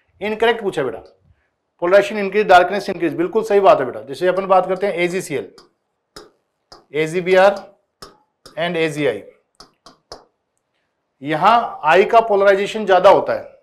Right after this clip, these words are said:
आई का पोलराइजेशन ज्यादा होता है, तो ये कलर में ज्यादा डार्क होता है, पेल, इसका येलो होता है, इसका पेल येलो, इसका व्हाइट कलर आता है अपने पास। तो जैसे जैसे पोलराइजेशन बढ़ता जा रहा है, क्या हो रहा है, होता जा रहा है,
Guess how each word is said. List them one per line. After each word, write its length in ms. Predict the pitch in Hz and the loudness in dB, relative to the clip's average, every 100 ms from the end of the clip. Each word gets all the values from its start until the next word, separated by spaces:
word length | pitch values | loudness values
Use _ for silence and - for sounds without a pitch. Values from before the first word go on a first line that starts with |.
| _ _ | _ _
आई 140 | 135 160 | -6 -4
का 80 | |
पोलराइजेशन 440 | 170 170 175 170 180 | -2 0 0 0 -2
ज्यादा 200 | 175 175 | 2 2
होता 160 | 170 | 2
है, 60 | 175 | -2
तो 80 | 180 | -2
ये 280 | 170 202 190 - - | 2 2 2 -2 0
कलर 240 | 175 190 | 2 2
में 300 | 190 208 202 _ _ _ 123 | 0 -4 -8 _ _ _ 0
ज्यादा 260 | 165 190 | 4 6
डार्क 260 | 185 175 143 | 6 4 2
होता 160 | 139 | -4
है, 80 | 127 | -6
पेल, 200 | - 175 180 160 | -2 -4 -4 -6
इसका 280 | 160 - | -8 -4
येलो 380 | 180 165 170 196 | -2 0 0 2
होता 140 | 196 196 | 2 0
है, 40 | |
इसका 140 | 180 180 | -2 -4
पेल 260 | 170 180 | -2 0
येलो, 200 | 180 180 | 2 2
इसका 200 | 180 180 | 0 0
व्हाइट 260 | 170 175 190 | 2 2 2
कलर 220 | 165 151 | -2 -2
आता 180 | 135 147 | 0 -2
है 60 | |
अपने 120 | 139 135 | -4 -4
पास। 280 | 147 151 - _ _ | -4 -4 -12 _ _
तो 40 | 156 | -4
जैसे 260 | 180 185 | -2 0
जैसे 200 | 214 208 | 0 0
पोलराइजेशन 460 | 214 185 190 190 208 | -2 0 2 2 0
बढ़ता 280 | 202 202 202 | -2 2 2
जा 120 | 185 | 4
रहा 100 | 175 | 4
है, 60 | 175 | 4
क्या 100 | 180 | 2
हो 80 | 165 | 2
रहा 100 | 165 | 2
है, 120 | 160 | -2
होता 180 | 147 151 | -10 -4
जा 120 | 160 | 0
रहा 100 | 180 | 0
है, 180 | - | -2